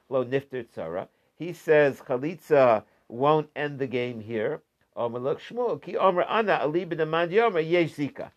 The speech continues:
So now we, um, we say that our discussion here has to do with an, one of our original discussions is,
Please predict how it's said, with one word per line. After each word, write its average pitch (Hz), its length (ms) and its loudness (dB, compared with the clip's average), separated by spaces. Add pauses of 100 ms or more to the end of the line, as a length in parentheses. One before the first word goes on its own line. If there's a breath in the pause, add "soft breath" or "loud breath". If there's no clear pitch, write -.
(540)
So 160 380 6
now 220 280 6
we, 180 340 -2
um, 135 400 6 (320)
we 147 220 -4
say 202 340 4
that 147 160 4
our 170 220 6
discussion 160 580 -2
here 151 480 4 (400)
has 165 280 0
to 160 120 -8
do 170 160 0
with 156 220 2
an, 131 160 -2
one 151 240 0
of 135 120 2
our 131 140 10
original 156 400 -2
discussions 135 680 -4 (460)
is, 156 220 -6